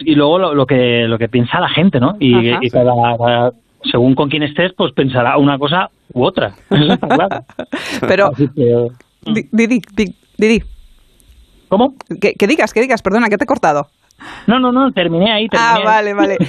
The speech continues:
Speaker 1: <laughs>
Speaker 2: Yo quería preguntarte, Víctor, ¿qué hay de ti, o, o qué hay de Wilbur en ti y, y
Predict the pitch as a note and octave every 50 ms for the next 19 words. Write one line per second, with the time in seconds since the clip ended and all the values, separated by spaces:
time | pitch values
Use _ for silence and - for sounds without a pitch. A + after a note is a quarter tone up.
0 | - - - - - - G3 F#3+ D4 D4 G4 G4 G4+ G4 F4+ C4+ A#3 G3+ F3 D3
1 | D3+ E3 - F#3 F#3 G3+ F#3 - - E3 E3+ - - B3+ C#4+ D4+ D4+ D#4+ C4 -
2 | - B3+ B3 B3 A#3+ A#3+ A#3 A3+ - - - - - G3 - - - - - C4
3 | - C#4 D#4 C#4 G#3 - - - G3+ G3 G#3 B3+ B3+ A#3 G#3+ A3+ G#3+ G3 F#3+ -
4 | A3+ B3 D4 D#4 - - - G#3 G3+ G3 G3 G3 F#3+ F3+ - - - G3+ G3